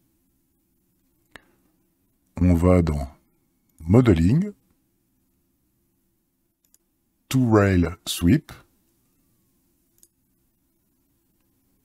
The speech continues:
On décoche ça. Et on dit voilà.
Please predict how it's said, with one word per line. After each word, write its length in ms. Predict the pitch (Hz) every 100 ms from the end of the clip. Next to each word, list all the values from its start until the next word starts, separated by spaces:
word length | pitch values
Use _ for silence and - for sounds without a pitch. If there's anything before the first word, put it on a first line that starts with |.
| _ _ _ _
On 120 | 110
décoche 440 | 107 104 92 82 -
ça. 340 | 90 104 190 - _ _ _ _ _ _ _ _ _ _ _ _ _ _ -
Et 80 | 92
on 140 | 90
dit 160 | 80 78
voilà. 540 | 73 113 110 80 71